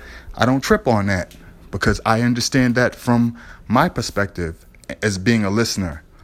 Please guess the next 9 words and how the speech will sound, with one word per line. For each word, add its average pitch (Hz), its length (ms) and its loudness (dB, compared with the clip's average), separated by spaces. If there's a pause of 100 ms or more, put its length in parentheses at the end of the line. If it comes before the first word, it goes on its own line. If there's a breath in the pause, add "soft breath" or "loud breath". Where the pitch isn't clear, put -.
(220 soft breath)
or 107 240 2
a 104 40 -2
viewer 98 520 0 (1400 loud breath)
or 104 180 0
someone 120 340 2
in 110 80 2
the 110 120 0
audience. 87 540 -4 (280)
So 107 440 -2